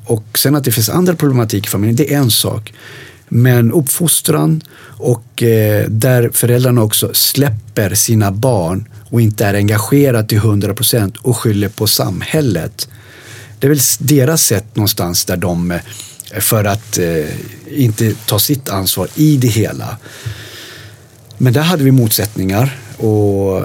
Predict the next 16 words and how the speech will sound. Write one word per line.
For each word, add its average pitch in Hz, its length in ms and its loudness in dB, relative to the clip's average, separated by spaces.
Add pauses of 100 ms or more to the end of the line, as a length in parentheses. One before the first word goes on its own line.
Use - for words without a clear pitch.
(640)
och - 240 -6
jag 127 80 2
stod 127 200 0
på 113 180 2
mig 110 420 2
och 123 140 0
sen 107 200 0
kom 107 200 -2
jag 101 120 -2
till 110 100 -4
prästen 92 640 -4 (120)
där 101 160 -4
jag 92 120 -2
säger 95 200 -2
till 95 140 -6
han, 101 160 -6